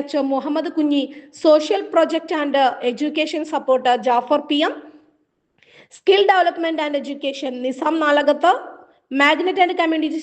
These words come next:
സർവീസ് ടി ഫൈറോസ്, റിലീഫ് പി എം ഷാരിഫ്, എം ഡബ്ല്യു എസ് അഷ്റഫ് മനക്കാവ്,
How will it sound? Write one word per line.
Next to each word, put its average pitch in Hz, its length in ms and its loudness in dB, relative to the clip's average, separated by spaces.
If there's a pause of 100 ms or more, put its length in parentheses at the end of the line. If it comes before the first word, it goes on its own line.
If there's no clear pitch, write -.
സർവീസ് 269 420 -2 (180)
ടി 277 100 2 (180)
ഫൈറോസ്, 254 500 4 (480)
റിലീഫ് 330 460 4 (240)
പി 311 100 0 (140)
എം 294 80 0 (140)
ഷാരിഫ്, 285 440 0 (760)
എം 339 80 0 (160)
ഡബ്ല്യു 349 400 4 (180)
എസ് 294 180 -4 (220)
അഷ്റഫ് 330 480 0 (160)
മനക്കാവ്, 277 580 2